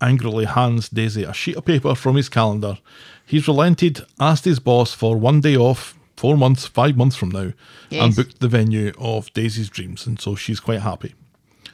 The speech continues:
Speaker 1: Back in the main bar, the D J has sent Daisy a bunch of flowers that she quickly repurposes and gives to Daniel. Then she texts the D J and tells him that he won't be getting access to her pants after all. And that's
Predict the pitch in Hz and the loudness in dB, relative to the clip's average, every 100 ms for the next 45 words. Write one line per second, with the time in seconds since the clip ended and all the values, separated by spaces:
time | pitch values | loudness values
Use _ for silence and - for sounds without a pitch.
0 | _ - 127 127 117 113 110 117 123 107 | _ 0 2 2 2 2 2 4 4 2
1 | 113 110 156 127 101 113 - 120 107 110 | -2 -2 -2 -2 -2 -4 -2 -2 -2 -2
2 | 123 113 110 101 127 123 104 - 147 113 | -2 0 -2 -2 -2 -2 -4 2 4 4
3 | 104 - - - - - 123 131 - - | 0 -10 -20 -20 -4 -4 0 0 0 0
4 | 160 135 160 - 151 113 - 113 107 117 | 2 2 2 0 -2 -2 -6 -6 -4 -2
5 | 110 110 - 110 131 135 110 104 - - | 0 -2 -4 0 4 4 2 -2 -8 -20
6 | - - 139 127 120 - 190 - 156 127 | -16 0 2 2 0 0 0 0 -2 0
7 | 110 - 87 90 - 101 113 113 113 107 | -2 -4 -10 -10 -8 -4 -2 -2 -2 -2
8 | 104 113 101 123 151 175 185 170 170 175 | -2 -6 -4 0 0 2 0 0 0 0
9 | 147 - 101 - - 113 135 107 92 - | 0 -4 -8 -8 -2 -2 0 -2 -4 -8
10 | - - _ _ - 127 - - - - | -14 -16 _ _ -2 0 0 -6 -14 -20
11 | _ _ _ _ - 104 107 - - | _ _ _ _ -8 -4 -4 -6 -12